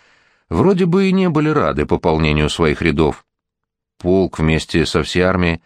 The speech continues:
отступал под напором превосходящих сил противника. Постоянно, через каждые пять-шесть дней, приходилось менять дислокацию фронтового аэродрома, всё дальше уходя на восток.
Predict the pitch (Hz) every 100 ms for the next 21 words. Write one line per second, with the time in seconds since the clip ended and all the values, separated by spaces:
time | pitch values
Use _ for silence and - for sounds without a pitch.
0 | _ _ _ - 90 - 131 110 107 85
1 | 87 78 85 80 95 92 85 87 82 -
2 | 85 85 80 85 - 87 80 92 - 85
3 | 71 69 - 64 - _ _ _ _ -
4 | 71 - 80 90 92 78 65 _ _ _
5 | _ - 90 - 113 107 92 92 76 95
6 | - 95 87 90 107 107 - _ _ _
7 | _ - 101 123 165 185 - 135 156 135
8 | 123 - 117 113 131 120 131 107 110 104
9 | 110 104 107 107 110 110 107 87 80 71
10 | 67 62 _ _ - 78 82 76 - 78
11 | - 80 73 73 73 78 - 73 -